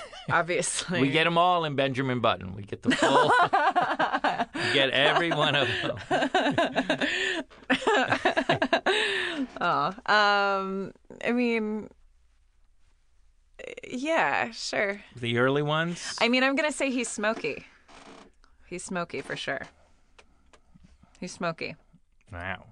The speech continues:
Speaker 1: Yeah. He's not soulful. He's not in my top category. He would be in my smoky
Speaker 2: Okay, now I'm
Speaker 1: category.
Speaker 2: gonna throw you a curveball.
Speaker 1: Okay.
Speaker 2: You ready?
Speaker 1: Yeah, yeah.
Speaker 2: Get ready. Get, you ready for the curveball?
Speaker 1: I'm really excited about it. I
Speaker 2: Okay.
Speaker 1: hope we still have listeners, but go on. <laughs>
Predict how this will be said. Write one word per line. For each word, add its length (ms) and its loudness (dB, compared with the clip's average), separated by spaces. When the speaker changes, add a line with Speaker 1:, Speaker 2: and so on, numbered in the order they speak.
Speaker 1:
Yeah. 280 -6
He's 200 -6
not 220 0
soulful. 340 2
He's 180 -4
not 160 2
in 80 0
my 120 2
top 280 0
category. 580 -4
He 160 -6
would 140 -4
be 160 -6
in 80 -6
my 140 -6
smoky 340 -6
Speaker 2:
Okay, 260 0
now 160 2
I'm 80 -2
Speaker 1:
category. 20 -2
Speaker 2:
gonna 140 0
throw 120 0
you 120 2
a 40 -2
curveball. 420 0
Speaker 1:
Okay. 220 -2
Speaker 2:
You 140 2
ready? 380 2
Speaker 1:
Yeah, 200 0
yeah. 220 -4
Speaker 2:
Get 180 2
ready. 540 2
Get, 300 0
you 120 0
ready 300 2
for 120 -4
the 100 -2
curveball? 360 0
Speaker 1:
I'm 220 0
really 260 2
excited 360 -4
about 200 -8
it. 140 -8
I 40 -8
Speaker 2:
Okay. 100 2
Speaker 1:
hope 160 2
we 80 0
still 160 2
have 140 4
listeners, 420 -8
but 120 -10
go 120 -2
on. 240 -6
<laughs> 500 -2